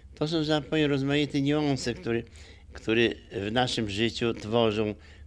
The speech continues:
to, że jesteśmy tacy, a nie inni. I w Matce Joannie od Aniołów jest także sprawa takiego, y, y, pewnego zakłamania, który nie dociera, że tak powiem, do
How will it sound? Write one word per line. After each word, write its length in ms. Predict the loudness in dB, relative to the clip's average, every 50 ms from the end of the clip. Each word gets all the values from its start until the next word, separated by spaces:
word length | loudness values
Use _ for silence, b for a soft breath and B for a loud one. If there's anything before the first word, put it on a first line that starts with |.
| -6 -2
to, 160 | 0 0 2
że 80 | 2 0
jesteśmy 440 | -2 0 -2 -2 -4 -2 -4 -6 -2
tacy, 460 | 0 0 0 0 -2 -2 -2 0 0
a 60 | 0
nie 220 | 0 0 0 2
inni. 280 | 2 2 2 0 -2 B B B B B B B B -8
I 320 | -4 -2 -2 -2 -2 -4
w 220 | -6 -8 -8 -4
Matce 340 | -2 -2 -2 -2 -2 -2 0
Joannie 340 | 0 0 0 0 0 0 0
od 100 | 0 0
Aniołów 480 | 0 2 2 2 0 0 0 -2 -6 B B B B B B -8 -2 -2
jest 260 | 0 0 -2 -2 -2
także 400 | -2 -2 -2 -4 -6 -6 -4 -4
sprawa 560 | -6 -6 -6 -6 -6 -4 -4 -4 -4 -4 -6 -6 -10 -14 -18 -20 b b b b b b b b b b b -20 -12 -6
takiego, 540 | -4 -4 -4 -2 -4 -2 0 -2 -2 -2 -4
y, 40 | -6 -6 -4 -4 -6 -6 -4 -6
y, 240 | -8 -8 -8 -8 -10 -12 -8 -6
pewnego 420 | -4 -2 0 0 0 0 -2 -2
zakłamania, 1040 | -2 -2 -2 -4 -4 -6 -6 -6 -4 -4 -4 -4 -4 -4 -4 -4 -4 -4 -6 -8 -12 -16 -18 -20 -20 B B B B B B B B -20 -18
który 500 | -18 -10 -4 -4 -2 2 2 2 2 0 -2 -8 -14 -18 b b b b b b b b -20 -20 -18 -14
nie 300 | -10 -6 -2 0 2 2
dociera, 680 | 2 2 0 0 0 0 2 2 2 2 2 0 0
że 180 | 0 -2 -4 -4
tak 80 | -4 -4
powiem, 280 | -4 -2 -2 -2 -2
do 220 | 0 -2 -2 -2